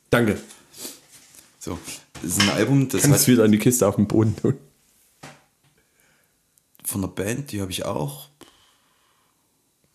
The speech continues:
Speaker 2: entdeckt, wie wahrscheinlich neunundneunzig Prozent aller Menschen. Bin dann irgendwann mal an dieses Album von denen geraten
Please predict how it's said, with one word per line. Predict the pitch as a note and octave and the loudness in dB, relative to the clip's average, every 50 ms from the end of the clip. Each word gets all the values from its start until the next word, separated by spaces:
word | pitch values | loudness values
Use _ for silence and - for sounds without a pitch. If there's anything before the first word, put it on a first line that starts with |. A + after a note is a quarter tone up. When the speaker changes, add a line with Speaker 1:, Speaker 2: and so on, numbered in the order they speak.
| _ - - - - - - - - | _ -20 -20 -20 -20 -20 -20 -12 -8
Speaker 2:
entdeckt, | G#2 F#2 - B2+ B2+ - C#3 | -8 -2 -2 -2 -2 0 -2
wie | B2+ | 2
wahrscheinlich | A#2 A2+ A2 - G#2+ G#2+ A2+ G#2+ G#2 - - | 2 2 2 2 -2 -2 -2 -4 -6 -6 -4
neunundneunzig | A2 G#2 G#2+ G#2+ G#2+ G#2 G#2 G2+ G2 - - - | -4 -2 -2 -2 -2 -2 -2 -2 -2 -4 -6 -8
Prozent | - - - G#2+ - - | -10 -8 -6 -6 -6 -4
aller | C#3 C#3+ | -4 -4
Menschen. | D3+ D#3 E3+ - - - F3 - _ _ _ _ _ _ _ _ _ _ _ _ _ _ _ _ _ _ _ _ _ _ _ _ _ _ _ _ _ _ _ _ _ _ _ _ _ _ _ _ _ _ _ _ _ _ _ _ _ | -2 -4 -6 -8 -10 -16 -20 -20 _ _ _ _ _ _ _ _ _ _ _ _ _ _ _ _ _ _ _ _ _ _ _ _ _ _ _ _ _ _ _ _ _ _ _ _ _ _ _ _ _ _ _ _ _ _ _ _ _
Bin | - - - A2+ A2+ | -18 -8 -4 -2 -2
dann | A2+ A2 - - | 0 -2 -2 0
irgendwann | B2+ C#3+ D3+ D#3+ C3+ B2+ C#3 | 0 0 2 2 0 0 2
mal | C3 B2+ B2+ B2+ B2+ B2 - - - _ _ _ _ _ _ _ - | 0 0 0 0 -2 -4 -6 -8 -12 _ _ _ _ _ _ _ -8
an | G#2+ G2 F2+ - _ - | -8 -8 -8 -10 _ -6
dieses | G#2 A#2+ A#2+ C3+ B2+ - | -4 -2 0 0 0 -2
Album | - F#2 F#2+ A#2+ C3 - | -2 -4 -4 -4 -4 -4
von | C3 C3 | -4 -4
denen | B2+ C3 B2+ C3 | -4 -4 -4 -4
geraten | B2 A#2 B2 C3 D3 C#3+ - G#3+ G3+ | -6 -6 -8 -8 -10 -10 -10 -14 -16